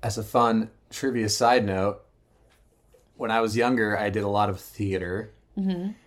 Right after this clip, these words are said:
Speaker 1: I was a theater nerd. I was in Cinderella with Emma Stone, actually.
Speaker 2: Uh-huh.
Speaker 1: That's where I met Emma Stone, who was then Emily Stone.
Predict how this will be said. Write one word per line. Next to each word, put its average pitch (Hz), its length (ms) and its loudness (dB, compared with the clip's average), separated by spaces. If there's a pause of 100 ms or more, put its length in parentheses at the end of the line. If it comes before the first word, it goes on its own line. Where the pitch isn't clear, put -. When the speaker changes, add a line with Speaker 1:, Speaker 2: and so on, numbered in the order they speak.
(240)
Speaker 1:
I 107 80 -8
was 101 100 -4
a 104 60 -2
theater 101 340 0
nerd. 92 480 -2
I 104 80 0
was 104 200 -4
in 101 280 -4
Cinderella 98 760 0 (120)
with 104 140 -8
Emma 117 160 0
Stone, 107 500 2 (100)
actually. 98 360 -6
Speaker 2:
Uh-huh. - 180 -6 (160)
Speaker 1:
That's - 200 -8
where 104 100 -4
I - 20 -2
met 98 260 -4 (960)
Emma 107 240 -6
Stone, 101 340 -4
who 104 60 -2
was 95 140 -2
then 95 120 -4
Emily 98 320 -4
Stone. 90 440 -8